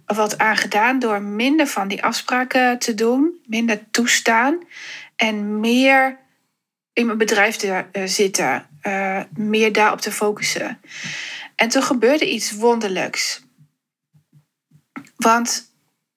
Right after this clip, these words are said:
het bijzondere is dat ik, eh, betalende klanten kreeg. En voor de mensen die overwegen om iets met hun ervaring te doen,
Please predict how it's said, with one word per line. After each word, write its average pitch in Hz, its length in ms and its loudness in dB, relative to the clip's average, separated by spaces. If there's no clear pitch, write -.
het 247 260 2
bijzondere 262 580 2
is 226 380 0
dat 220 300 0
ik, 214 360 0
eh, 190 220 -6
betalende 214 680 0
klanten 214 440 -6
kreeg. 240 640 0
En 214 400 -2
voor - 240 0
de 226 100 0
mensen 240 340 2
die - 180 0
overwegen 220 680 2
om 208 200 -6
iets - 560 -2
met 214 280 -2
hun 208 200 -2
ervaring 233 520 2
te 202 160 -6
doen, 220 440 0